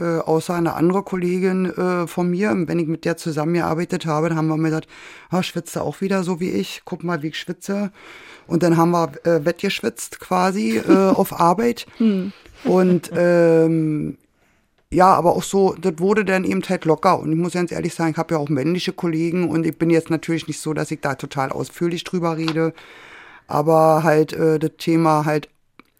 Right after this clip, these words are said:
Speaker 1: natürlich auch mit denen bespreche oder sage. Also ich bin, am Anfang war ich nun, wo ich sagen muss, ich bin ja noch nicht ganz so lange in der Firma, war ich noch ein bisschen verhalten, hab halt gesagt, „Nee, alles in Ordnung“, wenn ich dann so meine,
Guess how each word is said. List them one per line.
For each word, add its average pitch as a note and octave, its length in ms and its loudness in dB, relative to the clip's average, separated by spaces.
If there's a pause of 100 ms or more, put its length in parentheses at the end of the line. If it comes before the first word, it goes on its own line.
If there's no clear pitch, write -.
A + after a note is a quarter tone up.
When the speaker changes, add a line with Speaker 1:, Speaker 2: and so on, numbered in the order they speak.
(260)
Speaker 1:
natürlich D#3 460 0
auch D#3+ 200 0 (640)
mit E3+ 300 0
denen F#3+ 300 4 (340)
bespreche C#3+ 600 -2
oder C#3 200 -2
sage. C3+ 340 -2
Also D3 260 -2
ich D3 120 -4
bin, - 120 -4
am C#3 120 0
Anfang D#3+ 380 0
war D#3+ 120 0
ich D#3+ 60 -2
nun, E3 220 2 (680)
wo D#3+ 100 -2
ich D#3 80 -6
sagen D3 260 -2
muss, E3 180 -2
ich D#3+ 140 -8
bin F3+ 140 -4
ja E3+ 100 2
noch E3 120 2
nicht E3 160 -2
ganz D3+ 180 -2
so D3+ 80 -2
lange G3+ 320 2
in G3 80 -2
der F#3+ 140 0
Firma, E3 420 -2
war D3 120 2
ich D#3+ 80 -4
noch D3+ 140 -4
ein D#3 80 -4
bisschen D3 260 -8
verhalten, D#3 480 -2
hab D#3 140 -2
halt D#3 160 -2
gesagt, D3 300 -4
„Nee, F3+ 180 -2
alles D#3+ 300 -4
in D#3+ 100 -2
Ordnung“, G3+ 500 0
wenn E3+ 120 -4
ich F3 100 -4
dann E3+ 180 0
so E3 100 0
meine, D#3+ 360 0